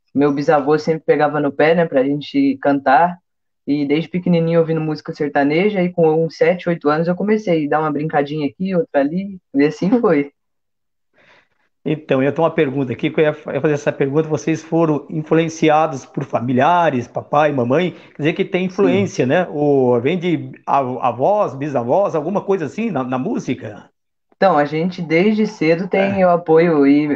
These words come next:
Speaker 1: é, quando meu pai e minha mãe, né, eles desde pequenininho viram a gente cantando, começando, dando uma brincadinha, e viram que a gente tinha talento, tinha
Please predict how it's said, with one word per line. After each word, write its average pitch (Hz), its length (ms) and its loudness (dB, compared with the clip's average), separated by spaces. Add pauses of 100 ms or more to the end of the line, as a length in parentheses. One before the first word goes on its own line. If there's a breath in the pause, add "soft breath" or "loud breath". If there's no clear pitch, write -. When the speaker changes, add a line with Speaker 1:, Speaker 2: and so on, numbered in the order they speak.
Speaker 1:
é, 135 300 4
quando 165 420 2
meu 147 180 0
pai 151 180 2
e 156 40 0
minha 147 140 2
mãe, 147 240 4
né, 165 140 4
eles 143 420 0
desde 156 320 0
pequenininho 151 540 -4
viram 143 240 0
a 139 100 2
gente 143 320 0
cantando, 143 580 2
começando, 151 520 0
dando 143 180 2
uma 143 80 4
brincadinha, 147 600 0
e 165 40 -6
viram 185 280 -2
que 180 100 2
a 156 60 4
gente 160 300 -2
tinha 190 400 0
talento, 139 540 0
tinha 151 480 -2